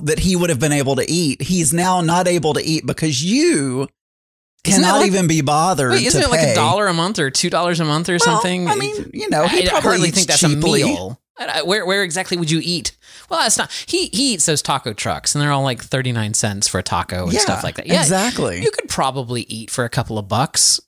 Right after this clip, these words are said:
Speaker 2: at a taco truck.
Speaker 1: Yeah. So anyway, you, you got an R S S, you got a special feed.
Speaker 2: And so I was so excited. I was coming back from, from Disney on July, 'cause we're, f-, uh, again, for those of you who don't know, we haven't talked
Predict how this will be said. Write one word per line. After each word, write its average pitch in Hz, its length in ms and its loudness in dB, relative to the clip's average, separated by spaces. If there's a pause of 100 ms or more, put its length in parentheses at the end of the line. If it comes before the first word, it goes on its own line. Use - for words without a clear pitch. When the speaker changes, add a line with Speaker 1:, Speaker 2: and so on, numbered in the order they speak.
Speaker 2:
at 127 120 -4
a 120 40 -8
taco 117 360 -4
truck. 117 440 -4 (460)
Speaker 1:
Yeah. 254 220 0 (1040)
So 240 160 2
anyway, 226 260 2
you, 180 260 2
you 170 140 2
got 180 180 2
an 208 120 2
R 202 140 4
S - 180 2
S, 131 240 0
you 156 60 0
got 156 140 0
a 139 60 2
special 165 480 0
feed. 120 540 -2 (320)
Speaker 2:
And 175 100 2
so 202 140 4
I 220 180 2
was 220 180 2
so 233 200 0
excited. 151 360 0
I 143 60 0
was 135 120 -2
coming 208 260 -2
back 170 180 0
from, 147 400 -2
from 151 240 -2
Disney 147 380 0
on 131 100 0
July, 131 360 0
'cause 160 220 -4
we're, 254 60 -6 (300)
f-, - 80 -18 (120)
uh, - 100 -12 (120)
again, 226 460 -2
for 185 100 -2
those 160 220 0
of 147 80 -4
you 151 80 2
who 151 80 0
don't 170 200 0
know, 135 120 0
we 143 140 0
haven't 143 360 -2 (520)
talked - 500 -4